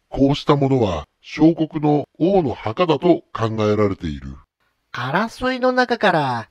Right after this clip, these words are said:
Speaker 2: 地域を束ねる支配者が現れたんですね。
Speaker 1: この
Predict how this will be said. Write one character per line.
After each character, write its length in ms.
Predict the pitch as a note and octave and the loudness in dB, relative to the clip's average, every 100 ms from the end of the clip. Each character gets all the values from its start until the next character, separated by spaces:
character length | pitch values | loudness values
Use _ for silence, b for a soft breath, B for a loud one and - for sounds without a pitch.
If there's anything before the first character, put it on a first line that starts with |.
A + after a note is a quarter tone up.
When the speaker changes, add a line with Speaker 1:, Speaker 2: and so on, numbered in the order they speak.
| _ | _
Speaker 2:
地 320 | - B3 C#4 C4+ | -14 -8 -6 -6
域 200 | - G#3+ | -2 -2
を 120 | D3+ | 0
束 280 | D3+ D#3+ G3+ | -2 2 4
ね 160 | A3+ | 4
る 260 | G#3 D3+ A#2+ | 0 -4 -8
支 280 | _ - C#3 | _ -12 -6
配 260 | C#3+ A3+ B3 | 0 2 2
者 160 | G3+ | 0
が 240 | C#3+ A#2 - | -2 -4 -6
現 380 | - A2+ D3 G#3 | -4 0 2 0
れ 80 | A#3 | 0
た 140 | F#3 | -2
ん 80 | B2 | -4
で 80 | F#2+ | -10
す 120 | - | -8
ね。 420 | G2+ B2 C#4+ - _ _ _ - | -6 -4 -6 -10 _ _ _ -8
Speaker 1:
こ 160 | B2 | -2
の 280 | D3+ D#3 D#3 | 4 4 2